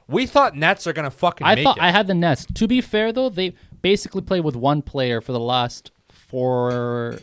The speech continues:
Speaker 2: games and a bit. Because at first, Harden was, um, out, playing on one, he tore his hamstring in game one, basically.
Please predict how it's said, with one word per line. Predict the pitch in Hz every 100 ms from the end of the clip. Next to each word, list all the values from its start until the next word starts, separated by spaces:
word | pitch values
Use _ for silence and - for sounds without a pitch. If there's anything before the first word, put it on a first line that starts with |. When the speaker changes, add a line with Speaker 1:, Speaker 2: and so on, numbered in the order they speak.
| -
Speaker 2:
games | 123 117
and | 113
a |
bit. | 107 104 - _ _ _ _ _
Because | 135 - 147 131
at | 135 -
first, | 180 202 233 - -
Harden | - 139 139 139
was, | 127 - _ _
um, | 117 113 113 110 107 107 - -
out, | 110 151 - _ _ _ _ _ _ _ _ _ _
playing | - 131
on | 127 117
one, | 127 120 120 113
he | 120 131 120 123 _
tore | - 139
his | 131
hamstring | 135 - 131
in | 113
game | 127 117
one, | 110 110
basically. | 104 101 - 107 110